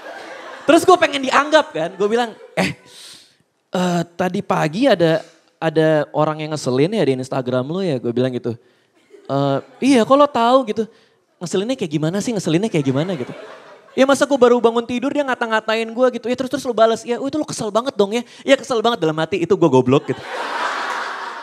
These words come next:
Enak deh, lo coba deh. Karena, karena di Instagram tuh banyak orang-orang goblok gitu.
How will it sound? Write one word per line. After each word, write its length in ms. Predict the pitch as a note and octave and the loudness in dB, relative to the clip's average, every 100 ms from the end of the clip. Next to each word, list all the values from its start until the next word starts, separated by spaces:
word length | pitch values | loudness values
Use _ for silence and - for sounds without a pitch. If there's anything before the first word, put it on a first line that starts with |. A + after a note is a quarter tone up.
| - - - - - | -18 -20 -20 -4 2
Enak 240 | D4+ D#4+ | 2 2
deh, 160 | G#3+ G#3+ | 2 2
lo 80 | C#4+ | 4
coba 320 | C4+ C#4+ G3+ | 4 4 4
deh. 80 | - - - - - _ - - - - - - | -4 -18 -20 -20 -20 _ -20 -20 -20 -20 -4 4
Karena, 160 | D4+ D#4 - - - - - - - | 4 4 -2 -12 -16 -18 -20 -20 -12
karena 260 | - D4+ F4+ E4+ | 2 4 4 2
di 240 | D4+ D4+ | 0 0
Instagram 400 | C#4+ D#4 D#4 E4+ | 4 6 6 2
tuh 80 | E4+ | 2
banyak 320 | C#4+ D4 - | 2 2 0
orang-orang 400 | C4 C#4 C#4 C#4 | 0 2 -2 0
goblok 560 | A#3+ C#4+ F3 E3+ - - | 0 2 4 4 4 -4
gitu. 320 | - C#3 | -6 -6